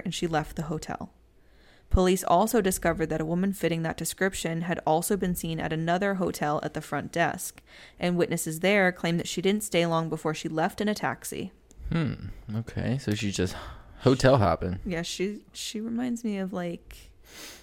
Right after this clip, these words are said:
Speaker 1: you would never see her eyes. Like, she would always be
Speaker 2: Yeah,
Speaker 1: one of
Speaker 2: 'cause the
Speaker 1: those, like,
Speaker 2: veil.
Speaker 1: yeah. While police kept looking for a possible suspect,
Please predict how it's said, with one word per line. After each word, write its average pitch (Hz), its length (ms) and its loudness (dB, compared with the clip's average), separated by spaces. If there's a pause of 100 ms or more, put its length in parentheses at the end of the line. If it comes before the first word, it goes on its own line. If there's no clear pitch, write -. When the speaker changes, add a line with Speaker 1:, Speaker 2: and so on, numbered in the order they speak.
(160)
Speaker 1:
you 180 120 0
would 170 100 2
never 165 200 0
see 165 160 -2
her - 180 0
eyes. - 540 -2 (240)
Like, - 100 -8
she - 120 -6
would 170 60 0
always 160 220 -2
be - 80 -4
Speaker 2:
Yeah, 101 40 4
Speaker 1:
one 92 100 4
of - 40 -2
Speaker 2:
'cause 95 80 4
the 90 60 0
Speaker 1:
those, 90 120 2
like, 92 100 4
Speaker 2:
veil. 98 260 6
Speaker 1:
yeah. 85 240 -2 (880)
While 196 160 8
police 208 360 4
kept 190 220 0
looking 185 240 0
for 185 120 2
a 180 60 2
possible 170 400 -4
suspect, - 720 -4